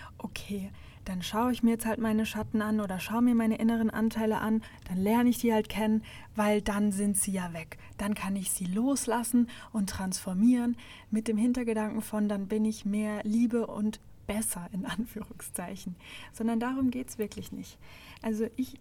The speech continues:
stehe mittlerweile an dem Punkt, dass ich davon ausgehe, dass wir in diesem Leben unsere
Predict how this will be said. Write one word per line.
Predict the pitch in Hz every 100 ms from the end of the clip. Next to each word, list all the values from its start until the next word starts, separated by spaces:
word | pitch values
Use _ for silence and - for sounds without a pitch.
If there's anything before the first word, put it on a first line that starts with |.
| -
stehe | - - 233 240
mittlerweile | 220 214 208 214 202
an | 196
dem | 190
Punkt, | - 233 254 - 208
dass | 202
ich | - 214 - - - - - - - - -
davon | 233 220 208
ausgehe, | 196 220 233 220
dass | 208 208
wir | 214
in | 208
diesem | 202 202 202
Leben | 202 202 202 190
unsere | 208 202 190 190